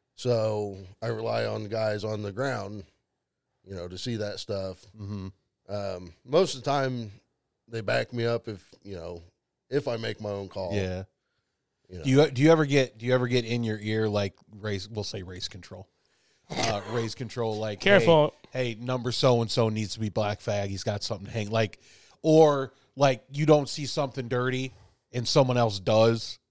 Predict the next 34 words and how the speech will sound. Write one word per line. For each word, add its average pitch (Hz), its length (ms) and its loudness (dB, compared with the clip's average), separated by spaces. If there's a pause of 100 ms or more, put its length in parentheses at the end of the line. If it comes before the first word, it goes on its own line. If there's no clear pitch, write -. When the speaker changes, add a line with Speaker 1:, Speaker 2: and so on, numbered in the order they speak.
(100)
Speaker 2:
Like, 131 260 0
and 135 180 2
I'm 139 100 4
talking 135 320 2
about 117 260 -4
someone 117 320 -6
with 107 180 -6
decision-making 104 720 -4
authority, 101 320 -8
not 113 220 -2
someone 113 200 -6
yelling 101 280 -4
from 104 160 -12
the 98 80 -10
stands. 92 440 -12 (240)
Speaker 1:
Um, 180 380 -4 (360)
Speaker 3:
Not 226 160 4
like 202 140 4
one 180 120 8
of 165 80 6
Speaker 1:
usually, 156 180 6
Speaker 3:
us. - 300 -2
Speaker 1:
usually 165 320 -4
I'll 131 100 0
give 143 200 2
'em 123 80 -8
a 104 40 -10
point 139 420 -2
and, 113 140 -10
you 113 100 -4
know, 104 120 -6
just 104 240 -12
warn 123 280 0
'em. 127 240 -8